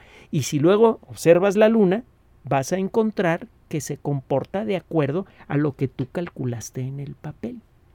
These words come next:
Es una técnica increíblemente poderosa,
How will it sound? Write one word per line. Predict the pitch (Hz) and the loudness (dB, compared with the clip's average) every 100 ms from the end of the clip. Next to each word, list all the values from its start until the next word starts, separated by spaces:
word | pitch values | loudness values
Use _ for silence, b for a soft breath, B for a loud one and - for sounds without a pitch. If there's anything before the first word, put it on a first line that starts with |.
| _ _ | _ _
Es | 147 - | -8 -4
una | 226 185 | -2 -2
técnica | - 190 208 - 214 - _ - | -2 0 0 0 -2 -4 _ 0
increíblemente | 202 202 196 - 180 175 226 220 202 180 170 196 220 202 - 185 | 2 4 0 0 2 4 2 2 0 0 0 -2 -2 -2 -2 -4
poderosa, | _ 147 139 139 208 - - | _ -4 -2 -2 -4 -12 -18